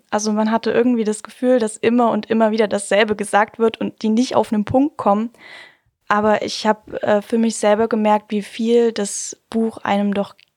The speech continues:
geben kann und dass es auch in ganz viele verschiedene Richtungen sehr interessant ist.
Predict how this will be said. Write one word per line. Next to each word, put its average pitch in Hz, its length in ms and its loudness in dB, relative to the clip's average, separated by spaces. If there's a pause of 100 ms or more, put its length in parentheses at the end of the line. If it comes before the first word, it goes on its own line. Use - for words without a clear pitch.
geben 240 300 2
kann 240 380 0 (540)
und 214 400 0
dass 202 160 0
es 214 120 -4
auch 202 140 2
in 214 120 0
ganz 214 280 0
viele 240 260 2
verschiedene 214 520 -2
Richtungen 196 460 -2
sehr 190 220 -4
interessant 202 560 -10
ist. - 260 -18